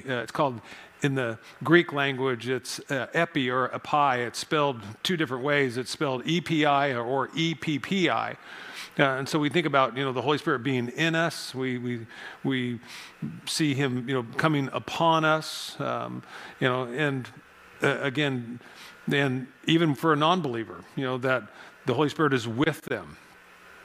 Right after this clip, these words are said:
And you think about that, you know, that he's with people in the world to bring conviction. The word "with" in the Greek language is pronounced "myth," myth, M I T H. It's not like a, a myth, uh,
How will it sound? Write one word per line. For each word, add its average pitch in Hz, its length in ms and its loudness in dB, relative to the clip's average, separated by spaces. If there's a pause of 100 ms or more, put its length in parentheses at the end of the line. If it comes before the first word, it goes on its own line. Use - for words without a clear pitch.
(180)
And 135 220 4
you 117 80 2
think 165 180 2
about 123 280 0
that, 123 180 0
you 127 60 -6
know, 131 100 -2
that 117 100 -6
he's 117 200 -4
with 143 260 2 (420)
people 147 300 0
in 131 80 0
the 131 60 0
world 131 420 0
to 135 80 -4
bring 127 280 0
conviction. 123 500 -2
The 123 40 -2
word 123 280 4
"with" 143 420 2 (260)
in 143 80 0
the 131 60 0
Greek 139 300 0
language 127 420 0
is 117 200 -8
pronounced 143 460 -2
"myth," 127 640 0 (160)
myth, 123 440 -4 (440)
M 143 160 0
I 131 180 0
T 123 280 -4
H. 123 400 -4 (520)
It's 120 220 0
not 123 220 2
like 120 300 -2
a, 117 320 -4
a 123 60 -8
myth, 127 540 -4
uh, 123 180 -4